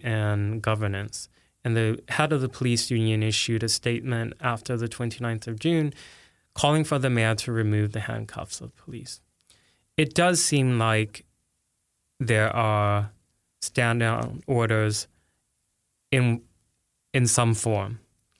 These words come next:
Maybe not in the literal command, but limiting resources for that day, even though Antifa projects and announces their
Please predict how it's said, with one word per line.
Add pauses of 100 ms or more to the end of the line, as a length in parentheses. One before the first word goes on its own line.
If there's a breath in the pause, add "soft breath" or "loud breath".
(420)
Maybe
not
in
the
literal
command, (640 soft breath)
but (1500)
limiting (260)
resources
for
that
day,
even
though
Antifa
projects (360 soft breath)
and
announces
their